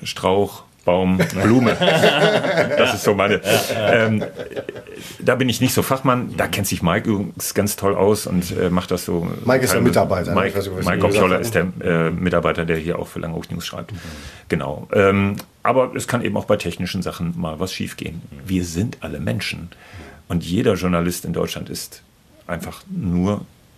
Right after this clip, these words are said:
Speaker 1: Mensch und hört zu und dann kann er mal was falsch verstehen.
Speaker 2: Mhm.
Speaker 1: Ja, das ist einfach ganz normal.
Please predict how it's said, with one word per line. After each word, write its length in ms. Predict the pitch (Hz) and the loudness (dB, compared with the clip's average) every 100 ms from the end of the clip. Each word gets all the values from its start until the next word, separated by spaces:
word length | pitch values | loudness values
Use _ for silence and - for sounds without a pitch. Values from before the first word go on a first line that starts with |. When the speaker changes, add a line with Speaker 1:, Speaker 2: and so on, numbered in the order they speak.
| - - | -20 -10
Speaker 1:
Mensch 540 | 87 78 107 113 - - | -4 -2 -2 -4 -8 -6
und 300 | 95 90 - | -4 -4 -6
hört 260 | 90 87 | -6 -4
zu 420 | - - 92 131 - - | -4 -4 -4 -4 -6 -6
und 140 | 98 | -6
dann 100 | 85 | -6
kann 160 | - 95 | -8 -4
er 80 | 95 | -2
mal 160 | 98 | -2
was 140 | 110 - | -4 -4
falsch 260 | 104 104 | -4 -4
verstehen. 520 | - 117 - 127 69 - - - - - - | -2 -2 0 0 -2 -10 -16 -20 -20 -20 -14
Speaker 2:
Mhm. 60 | - | -8
Speaker 1:
Ja, 140 | 80 92 | -4 -2
das 260 | - - - | -2 -4 -8
ist 380 | - 110 - - | -4 -2 -4 -6
einfach 220 | 87 85 | -4 -4
ganz 240 | 85 82 - | -4 -4 -2
normal. 400 | 85 73 69 | -2 -2 -6